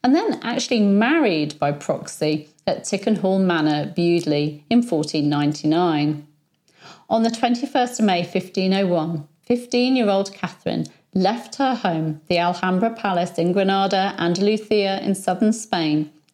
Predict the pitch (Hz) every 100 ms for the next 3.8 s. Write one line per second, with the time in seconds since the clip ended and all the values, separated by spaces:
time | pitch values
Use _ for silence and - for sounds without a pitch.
0 | - 220 208 220 - 208 170 185 202 196
1 | 190 185 - 185 214 254 247 214 202 196
2 | 196 185 185 - 185 175 170 214 220 175
3 | 151 147 - _ - - - 185